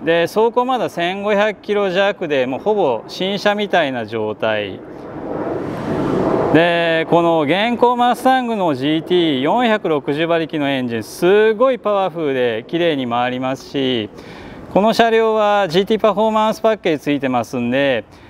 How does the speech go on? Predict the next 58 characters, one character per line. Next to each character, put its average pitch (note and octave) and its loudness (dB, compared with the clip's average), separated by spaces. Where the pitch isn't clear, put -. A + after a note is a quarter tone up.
足 D#3+ 2
回 G3 4
り G3 -6
も G3 -2
強 G3 2
化 E3 0
さ D#3 -2
れ D#3 0
て E3 -2
る D#3+ -2
し、 G#3 -2
専 E3+ 0
用 D#3+ 2
装 D#3 2
備 C3+ -2
も A2+ -6
多 A2 -4
数 A#2+ -2
で、 D3 4
こ E3+ 0
の G3 2
車 A3+ 2
両 A#3 2
の A3+ 0
場 G#3+ 2
合、 - 2
ジ G3+ -2
ー E3+ -2
テ A3 -2
ィ A3+ 2
ー - 0
ラ B3 2
イ A#3+ -4
ン G3+ -4
で D3+ 2
す - -12
と B2 -2
か、 B2+ 0
ウ B2 0
ィ E3 -2
ン F#3 -4
ド F#3 2
ウ F3+ 0
ル F#3 4
ー - -2
バ C#3 2
ー - -2
で A#2 -2
す - -12
と A2 -6
か、 B2+ 0
ち - -2
ょ D4 4
こ C#4 0
ち - -4
ょ C4 2
こ B3 0
と C3 0